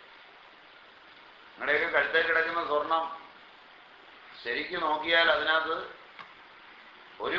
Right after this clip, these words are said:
പവനുണ്ടെങ്കിൽ ഒരു തൊള്ളായിരം രൂപയുടെ സ്വർണ്ണേ ഉള്ളൂ.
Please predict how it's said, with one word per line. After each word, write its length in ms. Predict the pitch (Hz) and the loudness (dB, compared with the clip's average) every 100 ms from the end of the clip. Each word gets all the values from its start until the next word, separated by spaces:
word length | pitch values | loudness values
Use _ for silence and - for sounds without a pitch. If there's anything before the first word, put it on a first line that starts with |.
| 170 | 2
പവനുണ്ടെങ്കിൽ 800 | 143 160 165 160 160 160 160 160 - - - - - - - - - - - - - | 4 4 0 0 0 0 -4 -6 -12 -20 -20 -20 -20 -20 -20 -20 -20 -20 -20 -18 -12
ഒരു 120 | 143 | -4
തൊള്ളായിരം 480 | 147 147 156 165 165 156 | 0 4 4 4 0 -2
രൂപയുടെ 280 | 156 156 151 | 0 2 2
സ്വർണ്ണേ 320 | 143 143 147 131 | -2 -2 -4 -6
ഉള്ളൂ. 160 | - | -8